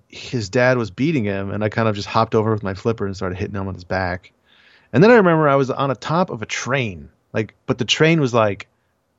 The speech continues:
as tall as a skyscraper, and I was in a tunnel, you know? So it was, like, this massive, massive, massive train, and I was sitting on top of it. And I remember I jumped off,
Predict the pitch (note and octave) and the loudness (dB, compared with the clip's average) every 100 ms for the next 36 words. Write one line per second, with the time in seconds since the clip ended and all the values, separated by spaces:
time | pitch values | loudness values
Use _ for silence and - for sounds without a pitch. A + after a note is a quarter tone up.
0 | _ _ _ _ _ _ _ _ _ - | _ _ _ _ _ _ _ _ _ -6
1 | A#2 - C3+ C3+ G2+ - C#3+ D3+ - F#2+ | -6 -2 2 2 0 -2 0 0 -4 -10
2 | G2 G2 G2+ G2 E2+ - C#3 F#2+ - _ | -10 -12 -12 -12 -14 -8 -6 -6 -10 _
3 | _ _ _ _ _ _ _ _ _ _ | _ _ _ _ _ _ _ _ _ _
4 | _ - A2+ A#2+ D3+ B2+ B2+ A#2 B2 A#2 | _ -4 0 2 0 -2 -4 -2 -2 -4
5 | F#2 - - G#2+ B2 D#3+ F3+ - C3 A#2+ | -8 -12 -12 -4 0 2 2 0 -2 2
6 | B2+ C3 A#2 A2+ A2 A2+ - - A#2+ G2+ | 2 2 -2 -2 -2 -2 -6 -6 -4 -4
7 | F2+ F2+ G#2 A2 - A#2+ A2+ F#2 G#2+ G2+ | -6 -6 -2 -2 -4 -6 -4 -2 -2 -2
8 | F#2+ E2+ G2+ G2 G#2 F#2 - C#3 C3 G#2+ | -6 -10 -8 -6 -4 -4 -2 0 2 4
9 | A2 - | 2 -2